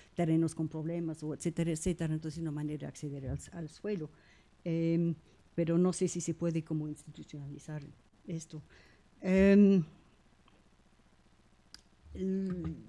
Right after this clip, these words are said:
estoy, me, me parece totalmente, eh, justo esta idea de que hay que promover vivienda en renta en lugar de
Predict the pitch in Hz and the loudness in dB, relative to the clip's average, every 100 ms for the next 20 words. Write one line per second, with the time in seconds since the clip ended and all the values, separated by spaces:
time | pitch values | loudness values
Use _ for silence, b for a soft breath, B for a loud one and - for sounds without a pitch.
0 | - - 185 - 247 269 202 - - - | -20 -14 -12 -4 -4 -2 -6 -12 -20 -14
1 | 202 226 208 214 233 247 247 277 233 143 | -8 -8 -8 -8 -6 -4 -6 -6 -8 -10
2 | - - - - _ - 226 233 247 233 | -18 -20 -20 -20 _ -8 -6 -2 0 0
3 | 240 240 208 170 120 110 196 156 170 160 | 0 0 0 0 -2 -8 -10 -6 -4 -2
4 | 160 - 254 - 202 202 214 208 196 190 | -4 -4 -6 -4 -4 -2 -2 0 0 0
5 | 175 156 175 175 185 - 202 202 196 b | -2 -2 -6 -4 -6 -6 -4 -4 -6 b
6 | b b _ _ - 180 170 165 185 190 | b b _ _ -4 -2 0 0 -2 -2
7 | - 175 165 180 185 175 175 208 202 - | -6 -8 -4 -2 0 0 0 0 0 -2
8 | 180 185 - - 165 165 165 165 160 160 | -4 -4 -8 -8 0 2 2 2 0 0
9 | 165 160 160 156 | 0 0 2 0